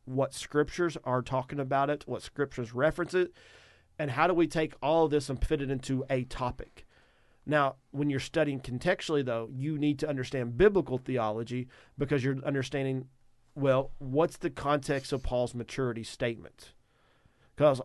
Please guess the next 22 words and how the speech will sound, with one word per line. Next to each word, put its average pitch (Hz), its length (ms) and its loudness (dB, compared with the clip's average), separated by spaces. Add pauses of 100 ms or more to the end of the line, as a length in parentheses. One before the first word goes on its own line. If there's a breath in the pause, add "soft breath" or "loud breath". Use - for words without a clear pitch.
all 170 240 8
throughout 160 400 4
the, 127 240 -6
the 139 100 0
scripture, 190 480 2
we 135 120 0
can 135 100 0
start 131 260 -2
to 135 80 -4
think 127 300 -4
and 123 120 -4
relate 127 480 -4
to, 131 220 -2
well, 120 320 0 (420 soft breath)
Israel 160 460 4
really 139 240 4
struggled 156 380 -2
with 113 120 -8
this, - 360 -16 (340)
because 131 400 -2
Israel 147 600 4
would 131 300 0